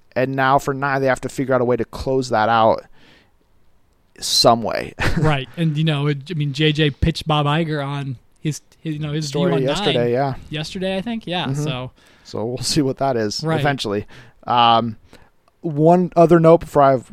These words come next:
Speaker 1: I have two other notes, um, and then you guys can give any other thoughts.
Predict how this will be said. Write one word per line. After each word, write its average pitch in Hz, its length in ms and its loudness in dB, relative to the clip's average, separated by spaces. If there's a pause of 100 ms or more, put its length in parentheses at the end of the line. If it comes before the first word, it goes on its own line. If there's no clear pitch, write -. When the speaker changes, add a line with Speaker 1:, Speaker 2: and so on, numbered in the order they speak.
Speaker 1:
I 120 100 0
have 123 240 -4
two 156 160 4
other 143 140 4
notes, 110 420 -2
um, 104 280 -2
and 104 100 -4 (180)
then - 80 -
you 104 80 -10
guys 104 180 -2
can 113 100 -8
give 110 140 -2
any 98 160 -2
other 101 140 2
thoughts. 98 480 -6